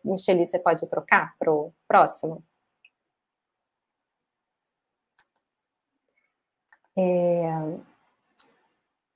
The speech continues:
então, nessa página, né, é, ela possibilita a gente navegar por todas as subdivisões das pro-, dessa proposta, né, é, da Dauber, e, e,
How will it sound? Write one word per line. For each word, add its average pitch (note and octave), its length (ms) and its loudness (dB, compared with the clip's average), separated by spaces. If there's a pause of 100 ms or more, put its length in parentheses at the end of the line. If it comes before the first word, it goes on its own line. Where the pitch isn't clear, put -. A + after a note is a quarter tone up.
(160)
então, A#3 300 4
nessa C4 300 6
página, A3 680 4
né, B3+ 320 4
é, F3+ 640 6 (140)
ela A3 160 8
possibilita A#3+ 960 6
a G3+ 80 2
gente A#3+ 260 6
navegar B3+ 580 8
por - 180 -2
todas D4+ 340 8
as C4 180 8
subdivisões F#3+ 720 4
das F3+ 140 2
pro-, - 180 -2 (240)
dessa F3+ 240 4
proposta, F3 680 2
né, A3 240 0 (480)
é, D#3+ 480 4
da F3+ 120 6
Dauber, E3+ 640 4 (320)
e, B3+ 60 10
e, - 580 2